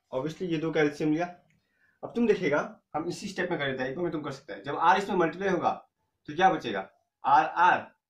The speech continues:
plus आर स्क्वायर, ये बचेगा, obviously बचेगा। और तुम देखिएगा आर स्क्वायर, आर स्क्वायर कट रहा है, तो ultimately बचेगा क्या, आर आर ही बचेगा, तो हम directly लिखेगा आर आर by r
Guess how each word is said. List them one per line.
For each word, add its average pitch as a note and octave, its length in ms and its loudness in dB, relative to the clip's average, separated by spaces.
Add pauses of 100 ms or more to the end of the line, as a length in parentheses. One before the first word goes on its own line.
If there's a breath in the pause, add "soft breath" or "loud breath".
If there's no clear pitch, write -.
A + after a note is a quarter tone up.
(680)
plus C#3+ 320 -4
आर B2+ 180 4
स्क्वायर, F2 400 -14 (260)
ये B2+ 140 -2
बचेगा, F#2+ 340 -8 (340)
obviously F3 380 -2
बचेगा। G#3 220 2 (440 soft breath)
और B2 100 -8
तुम F3+ 140 -4
देखिएगा F#3 300 -2
आर D#3 220 4
स्क्वायर, E3+ 260 -2
आर D#3 100 2
स्क्वायर D#3 240 -6
कट A#2 180 -4
रहा F2+ 100 -10
है, - 100 -20 (280)
तो C3+ 60 -8
ultimately E3 380 -4
बचेगा C3+ 320 -6
क्या, F#2 240 -10 (2250)
आर B2 180 4
आर C3 160 4
ही D3 100 -4
बचेगा, F#2 320 -10
तो - 960 -20
हम B2 140 -4
directly D#3 340 0
लिखेगा D#3 340 -6 (500)
आर B2 160 4
आर A2+ 180 2
by D#3+ 200 -2
r A#2 100 0